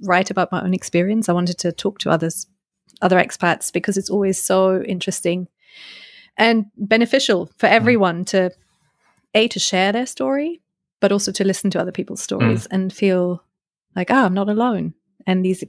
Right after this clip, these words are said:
Speaker 1: you know, observations and, and experiences I have are, I can share them, and other people can listen and feel understood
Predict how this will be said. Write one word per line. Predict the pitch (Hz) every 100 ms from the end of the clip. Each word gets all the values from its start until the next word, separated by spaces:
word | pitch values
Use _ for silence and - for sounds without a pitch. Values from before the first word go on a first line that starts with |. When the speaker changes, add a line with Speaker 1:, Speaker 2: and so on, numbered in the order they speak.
| _
Speaker 1:
you | - 180
know, | 160 -
observations | 180 190 175 175 190 180 -
and, | 180 175 175
and | 185 175 180 170 _ - - -
experiences | 214 - 240 233 202 185 180
I | 165
have | 180 180 170 175 -
are, | 175 180 175 175 _ _ _ _ _ _ - -
I |
can | 202 214
share | - 202 202
them, | 170 175 180 - _
and | - 208 202
other | 202 214
people | 220 214 190
can | 202 190
listen | 190 202 226 220 220 190
and | 196 202 196 196 196
feel | - - 220 208
understood | - 196 185 - - 240 254 247